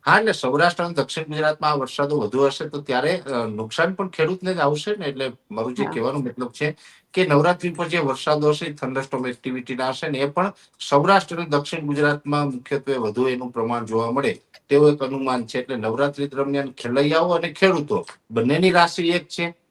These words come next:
Speaker 1: અને બંનેને સૌરાષ્ટ્ર અને દક્ષિણ ગુજરાતમાં પ્રોબ્લેમ થાય તેવું એક અનુમાન છે.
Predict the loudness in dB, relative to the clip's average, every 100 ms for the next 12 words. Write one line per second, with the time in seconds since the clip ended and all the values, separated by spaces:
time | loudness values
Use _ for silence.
0 | -10 -6 -2 -2 0 0 -2 -2 -2 0
1 | 0 -2 -8 -6 -8 -6 -6 -4 -4 -4
2 | -8 -8 -8 -4 -6 -2 -2 -2 -8 _
3 | _ -4 -2 -2 -2 -6 -6 -10 -16 -20
4 | _